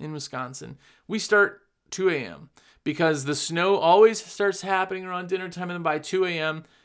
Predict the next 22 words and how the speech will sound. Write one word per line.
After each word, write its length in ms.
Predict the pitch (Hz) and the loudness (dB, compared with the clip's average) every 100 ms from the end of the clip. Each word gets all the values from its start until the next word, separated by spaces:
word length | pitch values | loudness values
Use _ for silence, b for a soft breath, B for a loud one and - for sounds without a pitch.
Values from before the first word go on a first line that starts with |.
| b | b
it's 220 | 151 151 | -6 -4
stopped, 560 | - - 95 - - - | -6 -6 -6 -6 -20 -20
usually. 800 | - 147 175 175 135 98 67 151 _ _ _ _ _ _ _ _ _ _ | -16 -6 -2 -2 -4 -8 -10 -20 _ _ _ _ _ _ _ _ _ _
This 120 | - | -18
is 120 | 269 381 | -12 -10
almost 220 | 320 - | -10 -10
always 240 | 165 151 | -10 -10
we 60 | 139 | -10
start 220 | 151 131 | -10 -10
at 40 | |
two 140 | - 139 | -10 -10
A 60 | |
M. 240 | 135 120 - _ _ - | -10 -12 -18 _ _ -12
What 140 | 240 | -6
are 20 | |
you 60 | 240 | -2
doing 180 | 214 170 | 0 -2
at 100 | 131 | -4
two 140 | 147 | -6
A 60 | 113 | -8
M? 160 | 82 _ _ _ _ _ _ _ | -12 _ _ _ _ _ _ _
Sleeping? 540 | - 208 226 233 226 | -6 -6 -4 -6 -6